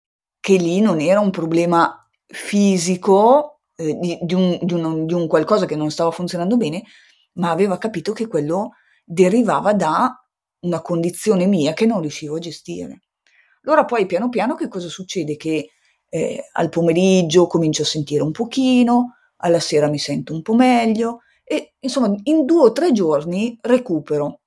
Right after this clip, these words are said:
Quindi in due o tre giorni recupero questa cosa. Però, eh, giustamente il neurologo mi dice: "Signora, qui bisogna far qualcosa." Mi dice: "Se la sente?"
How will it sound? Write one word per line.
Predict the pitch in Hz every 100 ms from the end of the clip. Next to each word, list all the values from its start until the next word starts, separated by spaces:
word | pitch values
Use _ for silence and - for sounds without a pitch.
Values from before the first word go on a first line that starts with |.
| _
Quindi | _ 247 180
in | 180
due | 240
o |
tre | 311 403
giorni | 180 202 262
recupero | 208 - 160 160
questa | 160 - -
cosa. | - - - - _ _ _ _ _ _ _ _
Però, | 262 247 143 220 233 -
eh, | 160 151 147 -
giustamente | 165 175 240 196 156 175
il | 180
neurologo | 165 165 151 156
mi | 170
dice: | 151 151 - 147 - _
"Signora, | - 170 165 151 143 - _ _ _ _ _ _ _ _ _ -
qui | 160
bisogna | 151 180 208 190
far | 151 143
qualcosa." | 147 - 147 170 180 139 - _ _ _ _ _ _ _ _ _
Mi | 156
dice: | 147 151
"Se | -
la | 151
sente?" | - 202 156 143 151